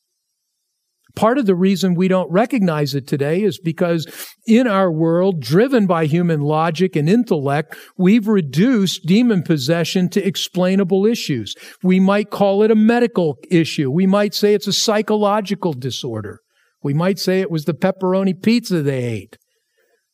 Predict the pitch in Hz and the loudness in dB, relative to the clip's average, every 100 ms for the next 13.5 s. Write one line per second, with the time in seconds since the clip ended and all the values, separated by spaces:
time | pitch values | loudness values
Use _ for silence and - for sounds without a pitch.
0 | _ _ _ - 175 180 170 175 226 254 | _ _ _ -2 0 2 2 2 2 2
1 | - 220 254 - 175 165 170 220 196 185 | 2 2 0 0 0 2 0 2 0 2
2 | 208 262 - 165 156 - 180 131 - - | 2 2 2 0 0 0 -2 -2 -6 -16
3 | - - 208 - 220 196 - - 220 262 | -12 0 0 0 0 0 2 2 2 2
4 | 233 180 185 - 185 294 220 226 226 285 | 0 0 0 0 0 2 2 2 2 2
5 | 226 208 285 226 196 - 175 185 175 214 | 2 2 0 0 0 0 0 0 0 0
6 | 208 - - - 220 214 185 226 - - | 0 -4 -18 -2 -2 0 2 0 0 -16
7 | _ - - 190 170 208 180 220 220 165 | _ -10 0 2 2 0 0 2 2 2
8 | 160 185 - 240 226 226 269 - 160 107 | 0 -4 -4 -4 -2 -2 -2 -2 -4 -6
9 | 120 _ _ _ _ _ _ _ - 190 | -10 _ _ _ _ _ _ _ -2 0
10 | 226 226 220 233 233 240 240 226 220 247 | 2 2 2 2 2 2 2 2 2 2
11 | 277 - 196 190 180 214 220 175 - 202 | 0 2 2 2 0 0 0 -2 0 -2
12 | 226 - 208 220 220 214 202 214 220 226 | -2 -2 0 0 0 -2 -2 -2 -2 -2
13 | 220 240 254 - 107 | -4 -6 -6 -8 -12